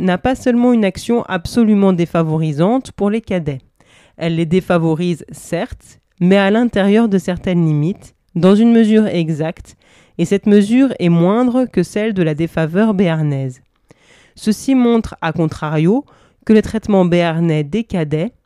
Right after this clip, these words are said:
n'est pas non plus une exclusion pure et simple des mécanismes de l'hérédité, mais une défaveur extrême, au moins plus prononcée que la défaveur normande,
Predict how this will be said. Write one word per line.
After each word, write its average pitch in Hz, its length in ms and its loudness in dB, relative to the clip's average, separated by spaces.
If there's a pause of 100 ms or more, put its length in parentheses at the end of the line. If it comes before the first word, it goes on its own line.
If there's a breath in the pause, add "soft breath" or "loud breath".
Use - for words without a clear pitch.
(140)
n'est 180 100 2
pas 240 160 0
non 233 160 2
plus 240 300 -2
une 185 140 2
exclusion 160 580 -2
pure 247 320 -6
et 196 80 -2
simple 220 500 -6
des 165 180 -2
mécanismes 170 600 -2
de 151 100 -2
l'hérédité, 175 720 -4 (480 soft breath)
mais 185 180 6
une 180 180 4
défaveur 190 880 2
extrême, 147 760 -6 (540 soft breath)
au 175 80 0
moins 202 240 4
plus 269 220 -2
prononcée 202 720 0
que 208 100 2
la 180 100 2
défaveur 165 540 0
normande, 160 640 -2